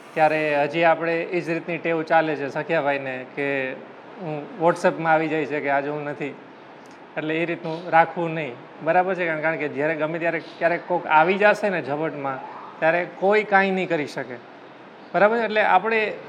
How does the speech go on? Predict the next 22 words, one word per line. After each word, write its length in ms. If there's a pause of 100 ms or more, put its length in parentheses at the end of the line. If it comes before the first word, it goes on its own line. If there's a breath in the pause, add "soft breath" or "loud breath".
(260)
લિબરલ 440
ચલાવીએ 580
છીએ 360
અને 240 (280)
ખાલી 160
કરવાનું 420
કાંઈ 140
એટલું 160
બધું 180
મોટું 280
નથી. 360 (760)
જાણ 220
કરી 180
દીધી 240
અને 140
એક 260
લેખિતમાં 460
report 300
આવી 200
જાય 140
ને 80
પછી 380